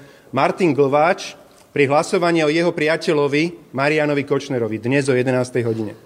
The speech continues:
Martin Glváč utopil návrh na zrušenie milosti voči Marianovi Kočnerovi, lebo však predsa aj politika našich ľudí. Musí ho chrániť.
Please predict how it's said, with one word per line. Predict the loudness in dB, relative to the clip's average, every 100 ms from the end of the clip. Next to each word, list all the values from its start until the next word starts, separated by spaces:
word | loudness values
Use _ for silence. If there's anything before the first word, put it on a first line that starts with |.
| -8
Martin | -2 -2 0 0
Glváč | 0 -2 -2
utopil | -4 0 0 0 -2
návrh | 0 0 -2 -2
na | -2
zrušenie | -2 -2 -2 0 0 -2 -12 -8
milosti | 0 2 2 0 0
voči | 0 0
Marianovi | 0 2 2 2 -2
Kočnerovi, | -2 -4 0 0 2 0 -2 -10 -20 -20 -20 -6
lebo | -4 -4
však | -4 -6
predsa | -2 -2 0 0 2
aj | 0 -6 -20 -2
politika | 2 2 0 -2 0
našich | 2 0
ľudí. | 2 2 0 -8 -18 -20 _
Musí | -10 -2 -2
ho | 2
chrániť. | 2 2 -2 -8